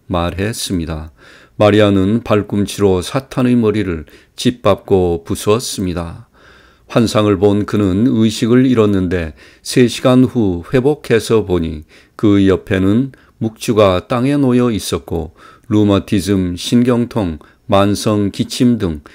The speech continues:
자신의 모든 질병이 치료되어 있었습니다. 그리고 그는 성모님께서 자신이 고쳐야 할 세 가지 결점을 보여주셨음을 깨달았습니다. 첫째,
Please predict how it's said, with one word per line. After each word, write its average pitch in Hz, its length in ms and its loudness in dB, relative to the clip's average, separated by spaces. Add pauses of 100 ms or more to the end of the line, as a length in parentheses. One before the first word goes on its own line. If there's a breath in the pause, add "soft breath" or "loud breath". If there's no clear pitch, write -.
(160 loud breath)
자신의 98 500 0
모든 101 520 2
질병이 113 760 0
치료되어 90 840 -2
있었습니다. 92 920 -6 (440 loud breath)
그리고 101 360 4
그는 101 400 0
성모님께서 101 1120 0 (280 soft breath)
자신이 110 500 0
고쳐야 123 600 0
할 98 320 -4 (280 soft breath)
세 104 320 2
가지 90 500 0
결점을 104 800 -2
보여주셨음을 110 1160 -4 (340 soft breath)
깨달았습니다. 87 1080 -4 (400 soft breath)
첫째, - 580 -6